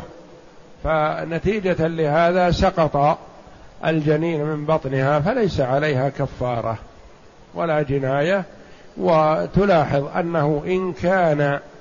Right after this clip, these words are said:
قد تبين فيه خلق إنسان فلها حكم النفاس، وإن كان قد نفخ فيه الروح فلها حكم النفاس وللجنين حكم الأموات، وإن كان لم يتبين فيه خلق إنسان،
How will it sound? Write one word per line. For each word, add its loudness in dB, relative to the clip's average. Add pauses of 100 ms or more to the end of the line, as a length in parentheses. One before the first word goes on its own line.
(600)
قد -2
تبين 0
فيه 0
خلق -2
إنسان 2 (460)
فلها 2
حكم -2
النفاس، 0 (720)
وإن -2
كان 0
قد 0
نفخ 2
فيه 0
الروح 2 (440)
فلها 4
حكم 0
النفاس 0
وللجنين 0
حكم 0
الأموات، 2 (760)
وإن 2
كان 4
لم 2
يتبين 4
فيه 2
خلق 0
إنسان، 2